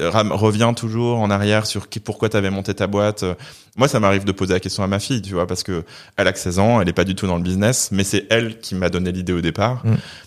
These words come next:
Speaker 1: Et du coup, quand je me pose une question un peu plus sur les valeurs, sur, euh, est-ce que c'est logique d'avancer dans telle ou telle direction, sans trop avoir l'air de lui poser une question de conseil, je lui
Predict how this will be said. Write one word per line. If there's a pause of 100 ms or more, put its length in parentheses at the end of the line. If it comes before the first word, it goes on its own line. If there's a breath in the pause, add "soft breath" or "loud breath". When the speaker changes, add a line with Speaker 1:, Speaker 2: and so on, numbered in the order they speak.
(160)
Speaker 1:
Et
du
coup,
quand
je
me
pose
une
question
un
peu
plus
sur
les
valeurs,
sur,
euh, (720)
est-ce
que
c'est
logique
d'avancer
dans
telle
ou
telle
direction, (760 soft breath)
sans
trop
avoir
l'air
de
lui
poser
une
question
de
conseil,
je
lui